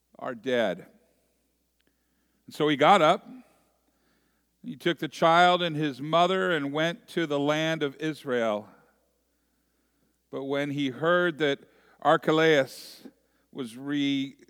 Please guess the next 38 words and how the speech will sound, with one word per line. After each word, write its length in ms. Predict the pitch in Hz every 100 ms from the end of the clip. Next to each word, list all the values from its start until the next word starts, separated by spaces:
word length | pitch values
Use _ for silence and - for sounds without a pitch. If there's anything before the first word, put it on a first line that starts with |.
| - 123 117 123
reigning 540 | 127 151 175 170 120 107
in 180 | 127 131
Judea 600 | 110 123 139 151 160 120
in 200 | 107 120
place 360 | 117 151 151 -
of 80 | 139
his 180 | 127 -
father 460 | - 143 135 123
Herod, 480 | 120 147 143 110 104 _ _ _ _ _ _ _ _ _
he 100 | 165
was 160 | 139
afraid 380 | 117 - 151 135
to 60 | 117
go 260 | 120 143
there. 320 | 127 101 90 - _ _ _ _ _ _ _ _ _ _ -
Having 240 | 131 123
been 240 | 123 123
warned 420 | 135 156 156 156 143
in 140 | 131
a 80 | 127
dream, 720 | 113 147 160 156 143 131 123 _ _ _ _ _ _
he 140 | 151
withdrew 640 | 143 127 - 143 165 170 160
to 160 | -
the 100 | 139
district 600 | 131 - 160 - 165 139
of 180 | 143 113
Galilee, 800 | 156 135 147 147 147 131 104 101 - _ _ _ _ _ _ _ _ _ _ _ -
and 160 | 123 123
he 80 |
went 460 | 131 123 147 175 175
and 240 | 135 131 139
lived 340 | 160 165 151
in 120 | 147
a 60 | 131
town 440 | - 160 156 151
called 380 | 131 151 139 127
Nazareth. 800 | 143 147 143 - 104 90 - _